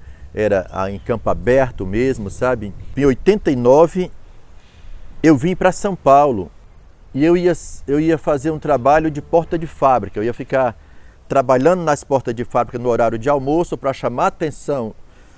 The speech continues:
dos operários, e quando os operários se, se aglomeravam pra me ouvir, aí chegava alguém do, do Partido dos Trabalhadores pra fazer as colocações políticas. E aí eu tive a ideia de levar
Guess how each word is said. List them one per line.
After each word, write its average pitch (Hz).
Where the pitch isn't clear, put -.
dos 120
operários, 151
e 139
quando 175
os 156
operários 139
se, 127
se -
aglomeravam 127
pra 123
me 135
ouvir, 135
aí 123
chegava 160
alguém 135
do, 110
do 107
Partido 143
dos 147
Trabalhadores 127
pra 151
fazer 131
as 127
colocações 127
políticas. 110
E 170
aí 190
eu 220
tive 214
a 202
ideia 120
de 117
levar 151